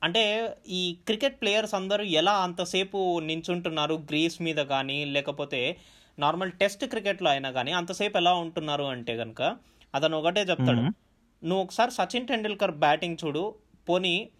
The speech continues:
Speaker 1: ఇంకెవరిదైనా లెజెండరీ బ్యాట్స్‌మెన్‌ని చూడు, అంతెందుకు మన ఇప్పుడు ప్రెజెంట్ ఉన్న బ్యాట్స్‌మెన్స్‌ని కూడా చూడు. వాళ్ళు ఏం చేస్తారంటే,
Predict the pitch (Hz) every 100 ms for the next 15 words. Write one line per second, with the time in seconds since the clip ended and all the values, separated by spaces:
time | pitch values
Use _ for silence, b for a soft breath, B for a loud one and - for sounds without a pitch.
0 | b b _ 180 180 185 196 208 214 190
1 | 156 170 196 202 190 165 160 - 175 165
2 | 160 156 131 107 - _ - 165 190 214
3 | 220 220 214 202 165 175 - 175 170 -
4 | 233 - 170 190 240 240 220 175 160 165
5 | - 180 180 175 160 151 117 104 b b
6 | b b b 185 202 208 240 226 208 170
7 | 143 147 214